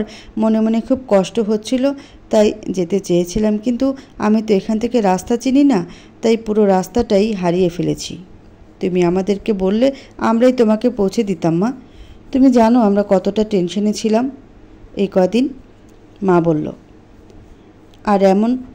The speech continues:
বোকামো হবে না মা, ঠিক আছে, তুমি আস্তে আস্তে ফ্রেশ হয়ে নাও।" "আচ্ছা।" রাজ জোরে একটা নিঃশ্বাস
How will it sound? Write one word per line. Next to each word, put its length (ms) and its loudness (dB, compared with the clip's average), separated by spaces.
বোকামো 400 2
হবে 280 0
না 140 0
মা, 160 -2
ঠিক 200 -4
আছে, 260 -6
তুমি 240 0
আস্তে 260 -2
আস্তে 260 -2
ফ্রেশ 340 -2
হয়ে 200 2
নাও।" 180 -8
"আচ্ছা।" 440 -4
রাজ 360 2
জোরে 300 2
একটা 300 0
নিঃশ্বাস 440 -2